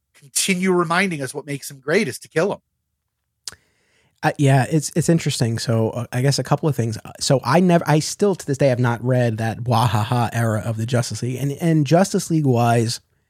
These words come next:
Speaker 2: I would say that's really my lone remaining t-,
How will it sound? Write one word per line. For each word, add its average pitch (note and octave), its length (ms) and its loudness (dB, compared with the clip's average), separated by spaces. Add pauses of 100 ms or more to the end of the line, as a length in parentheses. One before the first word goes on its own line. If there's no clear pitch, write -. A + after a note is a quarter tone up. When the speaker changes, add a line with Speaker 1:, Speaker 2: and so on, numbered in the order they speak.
(680)
Speaker 2:
I F3 160 2
would G#3+ 140 6
say F3+ 180 2
that's D#3 240 2
really E3+ 240 4
my C3 260 4
lone D#3 760 2
remaining C3+ 760 0 (440)
t-, - 80 -20